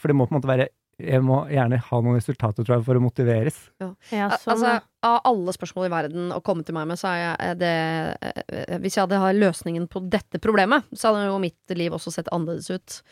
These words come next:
Speaker 2: Men det er jo lettere å svare på vegne av, eh, andre, tenker jeg, hvis man skal, for det første må du gjøre, dette er, jeg hater når jeg siterer folk jeg ikke liker engang, skjønner du? Du må finne noe du synes er gøy.
Speaker 3: <laughs>
Speaker 2: Jeg kaster opp av sånne råd, men, eh, eh, det som har fungert for meg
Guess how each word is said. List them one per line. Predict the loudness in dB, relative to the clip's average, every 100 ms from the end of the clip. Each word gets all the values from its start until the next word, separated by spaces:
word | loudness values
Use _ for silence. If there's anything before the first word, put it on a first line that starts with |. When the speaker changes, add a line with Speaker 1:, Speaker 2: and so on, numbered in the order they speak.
| -20 -10
Speaker 2:
Men | 0
det | 2
er |
jo | 2
lettere | -2 -2
å |
svare | 0 0
på | 0
vegne | 0 0 -2 -2
av, | -4
eh, | -6 -8 -8 -6 -6 -2
andre, | -2 0 0
tenker | 0 -2 -4
jeg, | -4
hvis |
man | -4
skal, | -2 -4 -6 -16 -20 -20 -4
for | -2
det | 0
første | 0
må | 2
du |
gjøre, | 2 2
dette | -2 0 0
er, | 0
jeg | -2 -4 -6 -10 -6
hater | -6 -4 -4
når | -4
jeg | -4
siterer | -6 -2 0 0
folk | -2 -2
jeg | -2
ikke | -2
liker | -2 -4 -6 -6
engang, | -6
skjønner | -4 -4 -2 2
du? | 2 2 2
Du |
må | 6 6
finne | 6 4 6
noe | 6 6 4
du |
synes | -2 -2 -2 -2
er |
gøy. | 0 0 0 -2
Speaker 3:
<laughs> | 0 2 4 4 4 6 6 6 4 2 2 2
Speaker 2:
Jeg | 0
kaster | -2 -2 -6
opp | -2
av | 0
sånne | 2 4 4
råd, | 4 2
men, | 0 0
eh, | 0 2 4 2 0 -6 -20 -20 _ _ -4
eh, | 2 2 2 -4 -8
det | 2 2
som | 2
har | -2
fungert | 0 0
for | 0
meg | 2 4 2